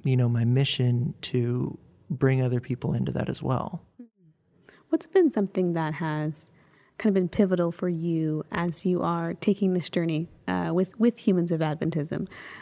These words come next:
Speaker 2: um, from, from its inception to where you are now? What are some of those key moments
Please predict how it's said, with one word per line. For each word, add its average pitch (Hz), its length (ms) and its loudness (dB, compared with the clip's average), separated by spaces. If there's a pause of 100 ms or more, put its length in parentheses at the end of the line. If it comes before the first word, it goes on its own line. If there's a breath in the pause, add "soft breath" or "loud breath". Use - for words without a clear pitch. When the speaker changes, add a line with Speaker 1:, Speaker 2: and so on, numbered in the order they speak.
(140)
Speaker 2:
um, 160 500 -4
from, - 360 -2
from 185 180 2
its - 180 -4
inception 220 600 2
to 190 100 2
where 196 140 2
you 220 180 0
are 165 180 -2
now? 156 480 -4 (300 loud breath)
What 233 140 4
are 240 80 4
some 214 200 2
of 190 120 0
those 180 540 -2
key 202 340 0
moments 160 640 -4